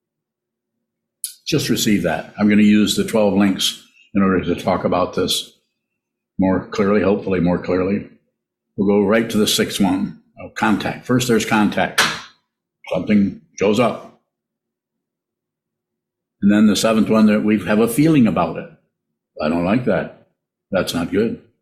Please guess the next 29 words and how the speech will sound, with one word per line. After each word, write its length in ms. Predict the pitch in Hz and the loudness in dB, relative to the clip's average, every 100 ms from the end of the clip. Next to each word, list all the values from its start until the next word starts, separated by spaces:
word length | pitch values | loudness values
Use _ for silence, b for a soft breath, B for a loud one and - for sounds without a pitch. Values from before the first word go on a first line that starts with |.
| _ _ | _ _
That 140 | 92 90 | -4 -2
shouldn't 240 | 92 85 | 0 0
be 100 | 85 | 2
happening." 520 | 92 98 85 - - - | 0 -2 -4 -6 -10 -8
That's 220 | 87 - | -6 -2
all 160 | 87 | 0
the 100 | 82 | -2
things 220 | 80 82 76 | -2 -4 -2
we 140 | 87 | -2
add 160 | 82 85 | -2 -2
on 240 | 82 78 | -4 -4
to 140 | - | -8
it. 80 | - - - B B B B B B B B B B B - - | -10 -12 -20 B B B B B B B B B B B -20 -6
But 200 | 120 120 | -2 0
before 460 | 110 - 123 170 160 | 0 2 2 4 4
we 120 | 120 | 4
even 280 | 120 110 107 | 4 4 4
add 240 | 113 139 | 4 4
anything 480 | 127 110 98 95 95 | 6 4 4 2 0
onto 340 | 98 98 95 104 | 0 0 2 0
it, 60 | |
it's 160 | 104 - | 0 0
just 280 | 135 131 147 | 0 0 -2
a 60 | |
feeling. 560 | 143 143 160 107 - - _ _ _ | 0 0 2 0 -4 -12 _ _ _
It's 220 | 135 - | -4 -2
just 480 | - 127 127 123 - | -4 0 2 0 -2
a 180 | 113 107 | 0 0
feeling. 560 | - 110 98 90 - | 0 0 0 -2 -8